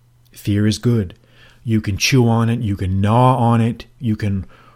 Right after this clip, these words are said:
roll around in it. But I think if people were being honest with themselves, I think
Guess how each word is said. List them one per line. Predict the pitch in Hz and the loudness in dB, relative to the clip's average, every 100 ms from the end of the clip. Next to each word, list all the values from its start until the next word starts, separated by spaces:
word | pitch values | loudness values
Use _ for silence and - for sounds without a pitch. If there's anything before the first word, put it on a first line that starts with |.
| _ _ | _ _
roll | 101 113 131 131 | -2 2 4 4
around | 117 117 117 | 4 4 2
in | 110 104 | 2 0
it. | 107 - _ - - - - _ - | -2 -8 _ -20 -20 -20 -20 _ -6
But | 107 107 101 - - _ _ _ _ _ _ _ _ _ - - | 0 2 0 -4 -16 _ _ _ _ _ _ _ _ _ -12 -2
I | 113 | 0
think | 139 127 | 2 0
if | 113 | 0
people | - 143 123 | 0 2 2
were | 110 | 2
being | 107 110 120 | 2 0 0
honest | 123 123 110 | 0 0 0
with | 110 | -4
themselves, | 101 95 - 98 95 98 - - - - - _ _ - | -6 -6 -6 -6 -6 -8 -12 -12 -20 -20 -20 _ _ -8
I | 104 | -6
think | 117 104 104 | -2 -2 -2